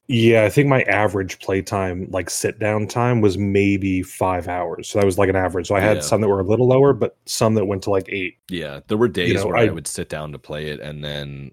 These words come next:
Speaker 2: like, my wife would be like, "Hey, I'm coming home from work. What's for dinner?" And I would ju-, like, get to
Speaker 1: Yeah.
Speaker 2: the Sony screen, so.
Speaker 1: Yeah.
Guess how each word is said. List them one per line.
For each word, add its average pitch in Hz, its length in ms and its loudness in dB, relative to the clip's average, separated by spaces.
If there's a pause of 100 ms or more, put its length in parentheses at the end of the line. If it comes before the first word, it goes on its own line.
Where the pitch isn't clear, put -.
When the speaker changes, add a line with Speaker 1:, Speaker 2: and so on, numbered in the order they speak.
(100)
Speaker 2:
like, 67 340 -12
my 71 300 -12
wife 69 320 -10
would 67 120 -12
be 67 120 -12
like, 65 180 -12
"Hey, 95 160 -2
I'm 90 140 -4
coming 90 240 -8
home 92 160 -6
from 78 160 -12
work. 90 260 -4
What's 76 220 -12
for 76 140 -12
dinner?" 71 360 -10 (220)
And 82 100 -4
I 82 80 -4
would 82 140 -6
ju-, 85 100 -12
like, 71 280 -14
get 85 160 -4
to - 60 0
Speaker 1:
Yeah. 85 100 -2
Speaker 2:
the 82 40 -6
Sony 73 340 -10
screen, 57 420 -16
so. 64 360 -12 (100)
Speaker 1:
Yeah. 92 460 -2